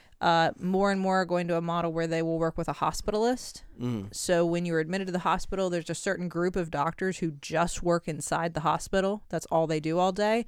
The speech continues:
Speaker 2: Mm-hmm.
Speaker 1: And they will take care of your patients while they're in the hospital and then hand over care back to you when they're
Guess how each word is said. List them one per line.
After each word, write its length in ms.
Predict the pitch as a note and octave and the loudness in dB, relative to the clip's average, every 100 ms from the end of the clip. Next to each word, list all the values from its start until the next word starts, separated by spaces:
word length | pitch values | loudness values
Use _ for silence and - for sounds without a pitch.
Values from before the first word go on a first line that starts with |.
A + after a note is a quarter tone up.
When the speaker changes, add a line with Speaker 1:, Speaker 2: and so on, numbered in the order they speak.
| - | -6
Speaker 2:
Mm-hmm. 260 | G#2 G2 G2 | -8 -6 -2
Speaker 1:
And 300 | F3 F3 E3 - | 0 0 -2 -6
they 320 | D#3+ F3+ F#3 | 0 4 4
will 140 | F3 | 4
take 220 | E3+ F3+ - | 2 0 0
care 180 | F3+ | 0
of 80 | D#3+ | 0
your 100 | D#3+ | 0
patients 380 | - D#3+ E3+ E3 | 0 -2 -2 -4
while 80 | D#3+ | -2
they're 100 | D#3 | -2
in 60 | |
the 80 | E3 | -2
hospital 600 | G#3 A#3 - G3 F3+ E3 | 2 2 2 0 2 2
and 200 | D#3+ E3 | 0 -4
then 320 | D#3 D#3 D3+ D3+ - - _ _ _ _ _ | -4 -6 -8 -10 -18 -20 _ _ _ _ _
hand 340 | - E3+ D#3+ | -4 -2 0
over 420 | E3 D#3 D#3 D#3 - - _ | 0 0 -4 -6 -8 -16 _
care 240 | G3+ E3 | 0 0
back 260 | D#3+ E3 - | 2 0 0
to 100 | - | -6
you 200 | F3 E3+ | -2 -2
when 160 | D#3+ D#3+ | -2 -6
they're 260 | D#3+ D#3+ | -8 -8